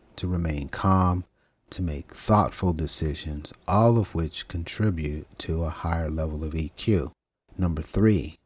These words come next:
empathy and self-awareness. Self-confidence facilitates empathy and self-awareness, which is a critical component of E Q. Why? When we have confidence in ourselves,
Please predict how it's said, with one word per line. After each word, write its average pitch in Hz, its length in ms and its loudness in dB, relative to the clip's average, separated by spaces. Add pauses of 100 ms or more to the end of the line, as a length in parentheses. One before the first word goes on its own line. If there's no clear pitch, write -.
(320)
empathy 90 680 -2 (100)
and 82 160 -4
self-awareness. 85 1500 -2 (200)
Self-confidence 92 1200 0
facilitates 135 1040 0
empathy 78 720 -4
and 82 220 -4
self-awareness, 78 1080 -2 (420)
which 92 320 0
is 82 360 -2
a - 60 -12
critical 107 640 2
component 85 640 2
of 78 240 -6
E 87 220 0
Q. 82 500 0 (240)
Why? 78 440 2 (400)
When 104 220 2
we 113 120 0
have 117 340 -2
confidence 92 640 0
in 92 100 2
ourselves, 90 880 -2